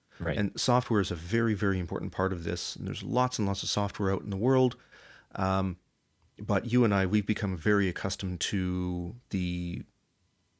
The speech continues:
Speaker 2: the, the O S ten way of doing things. The
Speaker 1: Yeah.
Speaker 2: U I, the keyboard shortcuts, the expectations, the flow. Uh, we're very familiar with this. So moving over to Linux or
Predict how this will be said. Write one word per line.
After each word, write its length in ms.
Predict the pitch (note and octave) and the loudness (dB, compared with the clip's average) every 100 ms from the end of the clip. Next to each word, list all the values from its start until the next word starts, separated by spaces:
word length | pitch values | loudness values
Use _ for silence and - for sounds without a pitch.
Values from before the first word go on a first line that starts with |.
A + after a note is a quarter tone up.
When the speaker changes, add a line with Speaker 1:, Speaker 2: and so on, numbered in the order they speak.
| _ _ | _ _
Speaker 2:
the, 160 | - - | -2 -2
the 180 | - - _ | -4 -18 _
O 120 | G#2 F#2+ | 2 2
S 120 | - | 0
ten 260 | - A#2+ F#2+ | 0 0 2
way 140 | F2+ | 0
of 140 | E2+ | 0
doing 260 | D#2+ G#2+ A2 | 0 0 0
things. 380 | - E2 - - | -4 -8 -10 -8
The 180 | F2 F2+ | 0 0
Speaker 1:
Yeah. 160 | D2 E2 - | 0 -4 -14
Speaker 2:
U 300 | G2 G#2 G2 | -6 0 2
I, 300 | F#2 F#2 F2+ | 2 2 0
the 160 | E2+ - | -2 -8
keyboard 440 | - A2+ G2+ G2 | -6 -2 0 0
shortcuts, 680 | - F#2 - - F2+ - - | 0 -4 -4 -2 -4 -4 -6
the 320 | G2+ F#2+ - | -4 -4 -2
expectations, 1040 | G2+ - F#2 - G2+ F#2+ - F#2+ F#2 E2+ - _ - _ | -4 -4 -6 -4 -2 -2 0 -2 -2 -6 -10 _ -20 _
the 80 | G2 | -8
flow. 540 | - - G2 F#2 F2+ F2 - - - | -6 -2 0 2 0 -2 -12 -20 -10
Uh, 140 | G#2 G2+ | -4 -2
we're 200 | A#2 C3 | 2 0
very 340 | G2 B2 C#3+ | 0 0 0
familiar 400 | A#2 G2+ F#2+ F#2 | 0 0 0 0
with 160 | E2+ E2 | -4 -4
this. 340 | - - - - _ _ _ _ _ _ | -6 -6 -10 -12 _ _ _ _ _ _
So 600 | - - G2 F#2+ F#2 F2+ - | -4 2 4 4 2 0 -2
moving 400 | B2 B2+ A#2+ G#2+ | 2 4 4 4
over 180 | G2+ G2 | 2 0
to 100 | F#2 | -2
Linux 680 | A2+ E3 F#2+ - - - - | -2 -2 -2 -4 -6 -6 -2
or 320 | G#2 F#2+ F2+ | 0 2 2